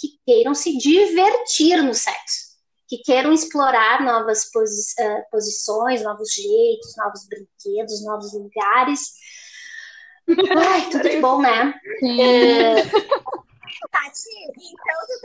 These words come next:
Speaker 3: tá dizendo, Tati, que o, a, a forma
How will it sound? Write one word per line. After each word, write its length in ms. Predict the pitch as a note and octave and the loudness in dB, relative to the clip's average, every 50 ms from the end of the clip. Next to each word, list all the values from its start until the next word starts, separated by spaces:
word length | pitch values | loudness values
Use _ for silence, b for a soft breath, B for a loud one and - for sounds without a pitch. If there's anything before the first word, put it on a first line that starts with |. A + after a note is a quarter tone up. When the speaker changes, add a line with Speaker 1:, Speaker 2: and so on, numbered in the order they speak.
| A#4+ | -10
Speaker 3:
tá 80 | - D4+ | -10 -10
dizendo, 720 | F4 G4 - - C#4 A#3+ A#3+ C4+ D#4 A4+ A#4+ G#4+ - _ | -14 -16 -12 -10 -10 -8 -8 -10 -12 -12 -14 -16 -16 _
Tati, 420 | - C#4 B3+ A#3+ A#3+ - - - - _ - | -10 -8 -8 -8 -8 -10 -12 -12 -14 _ -10
que 200 | D#4+ C4+ B3 - | -2 0 0 0
o, 140 | - D4 C#4 - | 0 -4 -6 -4
a, 320 | - A#3+ A#3 A3+ - - B3 | -4 -2 -2 -4 -4 -8 -10
a 40 | - | -4
forma 340 | - C#4 B3+ C4+ E4+ F#4 | -2 0 0 0 -2 -6